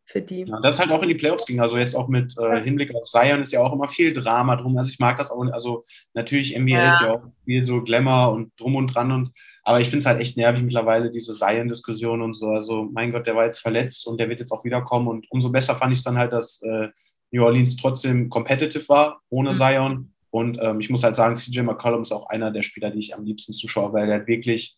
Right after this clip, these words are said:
Speaker 1: Mhm.
Speaker 2: auch durch hartes Training und Skillset, äh, also sein Skillset erweitert hat und, ähm,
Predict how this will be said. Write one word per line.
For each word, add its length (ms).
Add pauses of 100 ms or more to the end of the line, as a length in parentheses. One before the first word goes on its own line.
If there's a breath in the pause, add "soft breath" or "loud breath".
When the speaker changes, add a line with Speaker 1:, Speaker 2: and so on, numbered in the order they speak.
(120)
Speaker 1:
Mhm. 200
Speaker 2:
auch 200
durch 340
hartes 380
Training 480
und 180
Skillset, 800
äh, 320
also 240
sein 320
Skillset 400
erweitert 400
hat 200
und, 400
ähm, 300